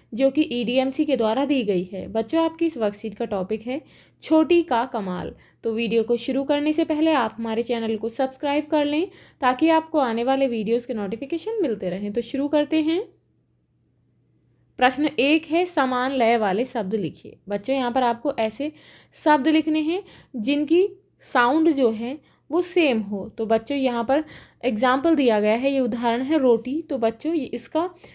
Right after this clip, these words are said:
समान लय वाला शब्द है छोटी। ऐसे ही नेक्स्ट है मोटा। तो बच्चों इसका राइमिंग वर्ड है, हम इसे बच्चों राइमिंग वर्ड कहते हैं। तो इसका राइमिंग वर्ड है लोटा।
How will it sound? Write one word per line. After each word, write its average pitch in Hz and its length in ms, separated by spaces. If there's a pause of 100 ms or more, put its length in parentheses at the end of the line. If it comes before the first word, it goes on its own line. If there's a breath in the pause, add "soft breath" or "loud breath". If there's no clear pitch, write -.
(180 loud breath)
समान 330 360
लय 330 160
वाला 320 220
शब्द 302 280
है 320 220 (120)
छोटी। 233 500
ऐसे 226 180
ही 285 160
नेक्स्ट 226 320
है 277 80
मोटा। 240 500
तो 294 140
बच्चों 220 300
इसका 233 400 (520 loud breath)
राइमिंग 247 520
वर्ड 247 320
है, 269 280 (320 soft breath)
हम 269 160
इसे 320 140
बच्चों 320 320 (160)
राइमिंग 233 380
वर्ड 226 260
कहते 277 320
हैं। 302 200 (460 soft breath)
तो 285 60
इसका 302 260
राइमिंग 285 380
वर्ड 247 260
है 302 120
लोटा। 233 560